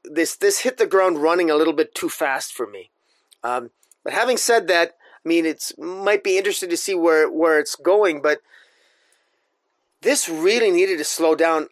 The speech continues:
Again, I hate to say it, but I get a sense that this was, this was written to be, this was written as a story six or seven or eight or nine or ten months ago, and they had it on the back burner, and they wanted to get rid of it, and they wanted to publish it.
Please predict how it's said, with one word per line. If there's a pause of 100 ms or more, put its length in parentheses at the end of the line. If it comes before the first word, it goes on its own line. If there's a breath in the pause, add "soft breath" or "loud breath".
Again,
I
hate
to
say
it,
but
I
get
a
sense
that
this
was, (220)
this
was
written (640)
to
be, (160)
this
was
written
as
a
story (100)
six
or
seven
or
eight
or
nine
or
ten
months
ago,
and
they
had
it
on
the
back
burner, (440)
and
they
wanted
to
get
rid
of
it,
and
they
wanted
to
publish
it.